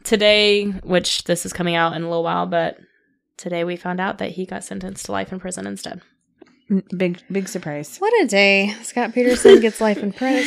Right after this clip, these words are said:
Speaker 1: <laughs>
Speaker 3: prison. There's Missouri dinosaurs.
Speaker 1: There was another, like, recent discovery on, like, a cold case that I saw this week,
Speaker 3: There's
Speaker 1: and
Speaker 3: a
Speaker 1: I
Speaker 3: few
Speaker 1: can't.
Speaker 3: cold cases that have been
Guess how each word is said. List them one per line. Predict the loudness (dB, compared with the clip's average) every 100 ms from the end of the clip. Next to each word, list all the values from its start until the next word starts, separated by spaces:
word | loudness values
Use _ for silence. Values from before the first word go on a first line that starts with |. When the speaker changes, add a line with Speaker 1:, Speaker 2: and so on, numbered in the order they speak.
| 0
Speaker 1:
<laughs> |
Speaker 3:
prison. | 0 2 4 6 6 2 0 -8 -10 -14 -10 -2
There's | -2 0
Missouri | -2 0 0
dinosaurs. | 2 2 2 0 0 0 0 -2 -4 -8 -10 -2
Speaker 1:
There | 2
was | 2 2
another, | 2 4 4 6
like, | 4 4 0
recent | 0 0 -4 -6
discovery | -4 -2 0 0
on, | 0
like, | -2
a | -4
cold | -4 -4 -4
case | -4 -6 -4
that | -6 -2
I | -2 -2 -2 -4
saw | -8 0 2
this | 4 2 2
week, | 2
Speaker 3:
There's | 2
Speaker 1:
and | 0
Speaker 3:
a |
Speaker 1:
I |
Speaker 3:
few | 0 0 0
Speaker 1:
can't. | 0
Speaker 3:
cold | -2 -4 -4
cases | -8 -6 -8 -6
that | -6
have | -6 -6
been | -8 -6 -8 -12